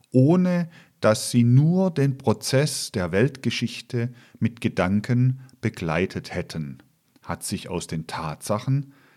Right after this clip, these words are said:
aus dem Tatsachengeschehen heraus, aus der Entstehung des modernen Industrialismus, der im Wesentlichen begonnen hat mit dem mechanischen Webstuhl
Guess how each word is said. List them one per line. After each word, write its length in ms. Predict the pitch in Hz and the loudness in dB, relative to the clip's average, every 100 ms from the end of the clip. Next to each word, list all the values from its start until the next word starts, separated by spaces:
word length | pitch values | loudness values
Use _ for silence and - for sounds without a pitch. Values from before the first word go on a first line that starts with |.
| _ _ | _ _
aus 180 | - 101 | -8 -4
dem 200 | 104 85 | -4 -4
Tatsachengeschehen 1120 | - 127 180 - 92 92 82 92 - 98 95 | -2 0 0 -2 -6 -6 -8 -6 -4 -2 -2
heraus, 720 | 90 90 82 101 87 - - _ - - - | -4 -4 -2 -2 -2 -6 -12 _ -20 -20 -6
aus 280 | - 113 - | 0 0 2
der 220 | 107 87 | -2 -2
Entstehung 1040 | 95 82 - - 113 120 151 165 170 165 - - _ _ - | -4 -6 -8 -4 0 2 2 4 4 2 -4 -20 _ _ -6
des 220 | 95 - | -6 -2
modernen 580 | 90 87 107 151 156 127 | -2 2 2 4 2 2
Industrialismus, 1600 | 147 147 139 135 - 131 120 110 131 131 - 82 71 - - _ _ _ _ _ - | 0 0 2 -2 -2 2 4 4 2 0 -4 -6 -6 -12 -14 _ _ _ _ _ -2
der 160 | 92 | 0
im 160 | 98 101 | 2 2
Wesentlichen 680 | 104 165 165 156 127 131 127 | 4 4 4 0 2 2 2
begonnen 500 | 104 101 127 139 127 | 4 4 4 4 2
hat 320 | 110 110 - - | 0 -4 -10 -4
mit 140 | 107 | -2
dem 100 | 92 | 0
mechanischen 640 | 92 - 95 98 95 95 | -2 0 0 0 0 -2
Webstuhl 800 | 90 143 165 - - 85 78 69 | 2 0 0 -8 -8 -6 -6 -8